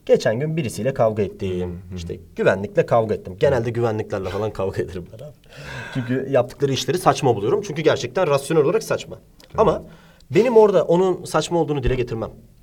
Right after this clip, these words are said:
Speaker 1: Ne işe yarıyor abi? Hiçbir işe yaramıyor. Halbuki orada diplomat o-, diplomatik olsam o
Speaker 2: Tabii.
Speaker 1: kişiyle, ya ne şiş yanacak ne kebap, o adamın da hayatına negatiflik vermeyeceğim.
Speaker 2: Evet.
Speaker 1: Ya mesela ya örnek veriyorum.
Speaker 2: <laughs>
Speaker 1: Çok basit bir örnek.
Speaker 2: Merak
Speaker 1: Tamam,
Speaker 2: ettim.
Speaker 1: veririm yani. Ge-, e,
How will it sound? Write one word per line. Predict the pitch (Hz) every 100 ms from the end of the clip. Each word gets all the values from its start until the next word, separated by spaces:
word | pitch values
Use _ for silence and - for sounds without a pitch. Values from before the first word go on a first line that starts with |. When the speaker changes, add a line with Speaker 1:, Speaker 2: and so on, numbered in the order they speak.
| -
Speaker 1:
Ne | 127
işe | 139 98
yarıyor | 90 87 85
abi? | 87 - - _
Hiçbir | 139 -
işe | 98 131
yaramıyor. | 120 95
Halbuki | 107 110
orada | 120 117
diplomat | 123 131 131 123
o-, | -
diplomatik | - - 123 214
olsam | 156 - 113 -
o | 104
Speaker 2:
Tabii. | 80
Speaker 1:
kişiyle, | 80 78 73 - _ 113
ya | 120
ne | 117
şiş | 147 139 120
yanacak | 104 104
ne | 127
kebap, | 117 139 175 196
o | 247
adamın | 254 269
da | 247
hayatına | 190 165 160
negatiflik | 139 135 120 - 117
vermeyeceğim. | 107 95 98 95 -
Speaker 2:
Evet. | _ 220
Speaker 1:
Ya | 208
mesela | 269 - 143 147
ya | 156
örnek | 233 254 139
veriyorum. | 104 98 -
Speaker 2:
<laughs> | -
Speaker 1:
Çok | - 214
basit | 190 - -
bir |
örnek. | 113 104
Speaker 2:
Merak | 104 120
Speaker 1:
Tamam, | 104
Speaker 2:
ettim. | 123
Speaker 1:
veririm | 110 98
yani. | 90
Ge-, | - 151 - 101
e, | 151